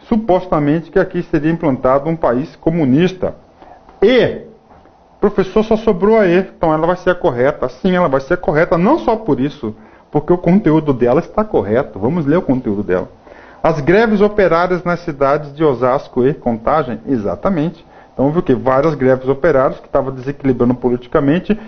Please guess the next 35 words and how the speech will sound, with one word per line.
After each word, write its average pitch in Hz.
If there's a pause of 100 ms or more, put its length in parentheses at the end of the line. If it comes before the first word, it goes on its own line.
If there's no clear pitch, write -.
(120)
e 185
nesse 170
A 156
I 160
cinco 247
proibiu 190
todos 160
os 151
movimentos 135
de 139
ver-, 127
greve. 123 (600)
Proibiu, 156
inclusive, 170
esse -
direito 160
de 147
reunião, 143 (300)
esse 139
direito 139
de 135
reunião 143
que 147
é 165
consagrado 123
como 135
um 139
direito 123
fundamental 123
no 131
nosso 135
artigo 131
quinto 117
da 123
Constituição. 120